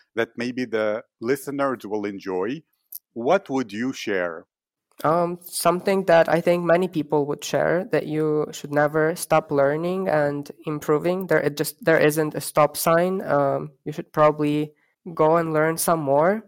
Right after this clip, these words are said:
Speaker 2: and it doesn't stop within your undergraduate, uh, undergraduate, um, degree, within your high school degree, with a, within master's or P H D. You are living on this planet for many, many years, and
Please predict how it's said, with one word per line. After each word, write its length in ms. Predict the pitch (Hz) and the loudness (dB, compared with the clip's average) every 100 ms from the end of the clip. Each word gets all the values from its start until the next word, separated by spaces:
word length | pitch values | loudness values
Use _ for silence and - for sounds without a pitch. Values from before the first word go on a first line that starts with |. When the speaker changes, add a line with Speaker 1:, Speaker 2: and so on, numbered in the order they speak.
| _ | _
Speaker 2:
and 300 | 151 151 147 | 2 2 4
it 140 | 160 151 | 0 4
doesn't 300 | 156 160 156 | 2 2 -4
stop 500 | - 151 147 147 _ - _ _ _ | 2 4 4 2 _ -20 _ _ _
within 340 | 151 143 147 143 | -2 0 0 2
your 320 | 143 139 143 | 4 4 2
undergraduate, 680 | 139 143 143 139 139 143 - | 0 -2 2 2 2 -4 -2
uh, 220 | 147 143 - | -2 -2 0
undergraduate, 840 | 151 147 143 143 143 147 143 143 - | 2 2 4 4 4 0 -2 -2 0
um, 340 | 139 131 135 - | 2 0 -4 -6
degree, 460 | 147 147 143 143 | -6 -2 0 0
within 240 | 156 151 147 | -2 -4 -2
your 100 | 143 | 2
high 140 | 143 | 2
school 260 | 143 - 143 | 2 -2 -6
degree, 480 | 143 143 143 143 147 | -6 -4 -2 -2 -2
with 140 | 151 139 | -2 -2
a, 100 | - | -2
within 260 | 156 143 139 | 0 0 4
master's 480 | 170 180 - 165 147 | 4 4 4 4 4
or 100 | 147 | 0
P 200 | - 160 | 2 4
H 240 | 151 - | 4 2
D. 240 | - 139 175 _ _ _ _ _ - | -2 0 0 _ _ _ _ _ -2
You 120 | 151 | 2
are 180 | 151 151 | 4 6
living 420 | 151 151 151 156 - | 4 2 -2 -2 -4
on 120 | 147 | -2
this 120 | 147 | 2
planet 300 | - 151 151 | 4 4 4
for 140 | - | 0
many, 240 | 147 170 165 | 2 2 2
many 260 | 147 147 | 2 0
years, 400 | 143 143 175 185 - | 2 4 4 2 0
and 320 | 147 139 143 | 0 0 -4